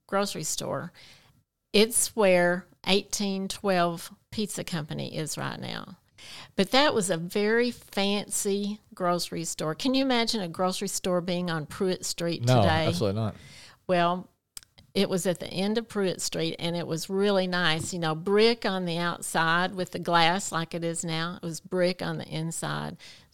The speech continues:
Speaker 1: Very pretty store.
Speaker 2: One story like it is right now?
Speaker 1: Yes. Mm-hmm. One story. Um,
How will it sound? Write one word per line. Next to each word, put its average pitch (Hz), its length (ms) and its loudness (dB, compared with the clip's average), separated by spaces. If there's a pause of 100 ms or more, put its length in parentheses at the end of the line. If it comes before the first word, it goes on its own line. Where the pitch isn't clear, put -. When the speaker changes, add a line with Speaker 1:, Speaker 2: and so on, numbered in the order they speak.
Speaker 1:
Very 180 260 2
pretty 170 300 -4
store. 156 560 -4
Speaker 2:
One 123 260 6
story 131 380 8
like 120 120 6
it 127 80 6
is 123 120 6
right 123 140 8
now? 120 140 4
Speaker 1:
Yes. 165 680 0
Mm-hmm. 160 280 -4 (120)
One 165 240 -6
story. 160 480 -6 (1000)
Um, 202 400 6